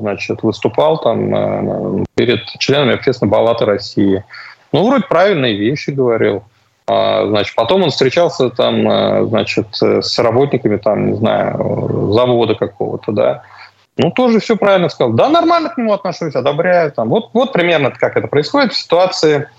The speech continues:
э, повседневности. А когда приходят выборы, ему говорят: "А как вы вот относитесь к Путину?" А он-то чувствует, что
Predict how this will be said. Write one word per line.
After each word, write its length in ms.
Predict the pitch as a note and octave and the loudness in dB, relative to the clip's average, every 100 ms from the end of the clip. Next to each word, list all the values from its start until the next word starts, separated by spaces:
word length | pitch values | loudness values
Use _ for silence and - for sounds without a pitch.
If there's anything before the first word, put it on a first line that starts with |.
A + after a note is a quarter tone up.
| _ - | _ -4
э, 260 | A#2+ A#2+ A2 | 0 2 2
повседневности. 840 | - - D#3 D#3 A#2+ G#2 - - - - - - | 0 2 2 2 2 0 0 -4 -8 -12 -12 -4
А 120 | C3 | 0
когда 260 | F3+ F#3+ | 2 2
приходят 400 | A#3 A3 A#3+ A3 | 2 2 2 2
выборы, 540 | G#3 C#4+ C4 F#3 A2 - _ | 0 0 0 0 -2 -8 _
ему 260 | C3 A#2+ D#3+ | -6 -4 0
говорят: 380 | D#3+ D#3+ C3+ C3 | 2 2 2 0
"А 100 | C3 | 2
как 240 | C4+ - | 0 0
вы 260 | F#3+ D#3+ C#3 | 2 2 0
вот 220 | C3+ C3 | -2 -2
относитесь 480 | B2+ A#2+ - G#2+ - | -2 -4 -4 -8 -8
к 100 | - | -2
Путину?" 420 | A2+ - G#2+ G#2 - - - - | -2 0 -4 -8 -14 -18 -12 -2
А 460 | A2+ A2 A2+ A2 F3+ | 2 4 4 2 2
он-то 260 | F#3 E3 | 2 0
чувствует, 440 | C3 B3+ - F3+ D3 | 0 0 2 0 0
что 520 | - D3 C3 A2 | -2 0 0 -2